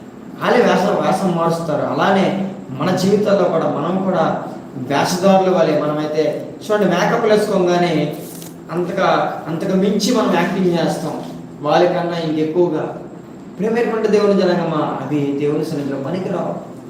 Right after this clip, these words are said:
అవి దేవుని సన్నిధికి ఇష్టం ఉండవు, అసహ్యం ఆయనకి. నువ్వు, నువ్వు చిరిగిపోయిన బట్టలు వేసుకో, నువ్వు స్నానం చేయకపోయినా పర్వాలా, నువ్వు ఎలా ఉన్నా పర్వాలా, కానీ నీ హృదయం అనేది చాలా పరిశుద్ధంగా ఉండాలి,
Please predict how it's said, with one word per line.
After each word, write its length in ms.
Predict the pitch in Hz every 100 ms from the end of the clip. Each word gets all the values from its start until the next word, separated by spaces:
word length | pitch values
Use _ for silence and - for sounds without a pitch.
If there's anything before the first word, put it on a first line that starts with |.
| - - - - -
అవి 220 | 160 175
దేవుని 280 | 214 233 233
సన్నిధికి 680 | 240 233 233 226 208 202 - 208
ఇష్టం 220 | 233 302
ఉండవు, 280 | 294 294 294
అసహ్యం 460 | 277 302 302 302
ఆయనకి. 760 | 311 320 311 - 262 240 - - - - - - - - - - -
నువ్వు, 180 | 165 170 170
నువ్వు 340 | - - 190
చిరిగిపోయిన 560 | 185 233 294 302 302 -
బట్టలు 240 | - 294
వేసుకో, 580 | 277 - 277 - - - - - - - - - - - - - 190
నువ్వు 180 | 208 208
స్నానం 440 | 233 285 302 294
చేయకపోయినా 400 | 302 302 302 294
పర్వాలా, 720 | 285 294 294 277 - - - - - - - - - -
నువ్వు 160 | 233 247
ఎలా 200 | 262 302
ఉన్నా 220 | 302 302
పర్వాలా, 460 | 294 294 285 285 269
కానీ 300 | 254 220 196
నీ 140 | 180
హృదయం 420 | 175 175 208 208
అనేది 320 | 196 175 151
చాలా 100 | 156
పరిశుద్ధంగా 680 | 151 165 175 185 185 180 170
ఉండాలి, 500 | 160 156 151 147 -